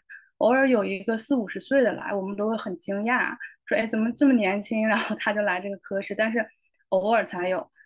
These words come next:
就是只八十多、九十多岁的这个日本人真的很多很多，而且本身他们的身体呢，也没有什么特别重大的疾病。当然，比如说，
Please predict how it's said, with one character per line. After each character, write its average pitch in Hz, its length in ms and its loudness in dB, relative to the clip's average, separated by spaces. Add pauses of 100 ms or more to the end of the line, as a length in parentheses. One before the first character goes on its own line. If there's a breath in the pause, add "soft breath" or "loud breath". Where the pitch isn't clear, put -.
(140)
就 247 120 0
是 233 140 2
只 226 300 -6 (300)
八 226 220 2
十 208 260 -4 (120)
多、 220 260 2
九 208 220 -2
十 202 120 -10
多 208 160 -2
岁 220 220 -2
的 190 380 -2
这 202 100 -6
个 190 140 0
日 208 100 0
本 202 160 -2
人 180 160 -4
真 202 140 0
的 202 200 -4 (280)
很 196 240 0
多 202 180 2
很 208 180 -2
多， 175 120 -4
而 180 100 -2
且 190 320 -4 (920)
本 208 160 -6
身 233 200 -4
他 254 100 -2
们 254 100 2
的 233 60 0
身 262 260 0
体 214 160 -4
呢， 190 120 -4
也 190 200 -6
没 180 180 -6
有 233 140 -2
什 208 100 -10
么 196 60 -10
特 - 180 -4
别 214 120 -4
重 294 200 2
大 196 160 0
的 190 100 -2
疾 185 160 -16
病。 185 120 -8
当 214 120 0
然， 220 200 0
比 202 80 -10
如 185 80 -10
说， 208 180 2